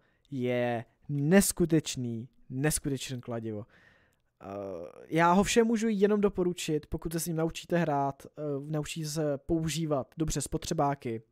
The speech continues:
naučíte se u té hry přemýšlet tak, ať správně využíváte nabíjecí mechanismus toho děla a pozice, naučíte se pozice na toho Krana, tak je to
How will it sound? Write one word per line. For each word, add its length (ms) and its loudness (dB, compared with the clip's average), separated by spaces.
naučíte 340 -6
se 220 -2
u 60 -14
té 120 -4
hry 140 4
přemýšlet 680 -2
tak, 280 2
ať 80 -6
správně 480 -2
využíváte 640 0
nabíjecí 500 -2
mechanismus 480 -6
toho 220 -2
děla 200 2
a 100 -2
pozice, 520 -2
naučíte 420 -6
se 100 -6
pozice 400 -6
na 100 -6
toho 180 -6
Krana, 380 -8
tak 420 0
je 140 4
to 420 2